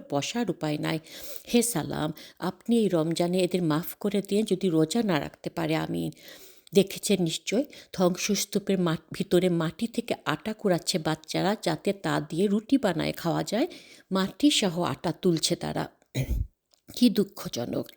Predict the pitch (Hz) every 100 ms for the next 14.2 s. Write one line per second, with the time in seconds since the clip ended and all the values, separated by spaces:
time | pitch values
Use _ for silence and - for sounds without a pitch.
0 | - - - - - - - - - 202
1 | 185 196 190 196 202 220 - 277 285 226
2 | 185 175 175 175 - 170 190 202 151 185
3 | 190 220 165 - - - 131 - 180 160
4 | 196 220 233 220 - 247 - 202 220 220
5 | - - 147 135 127 - - - 175 170
6 | 190 - 208 233 - 220 226 175 175 190
7 | 302 190 185 220 220 247 - 226 160 -
8 | 226 - 247 220 - 294 466 - - -
9 | 254 277 226 214 196 240 240 240 254 262
10 | - 214 233 254 - - - 320 202 180
11 | 165 - - 156 - - 208 135 - -
12 | - 160 - - - 151 - 170 - 190
13 | 190 - 202 233 - 156 233 180 - -
14 | -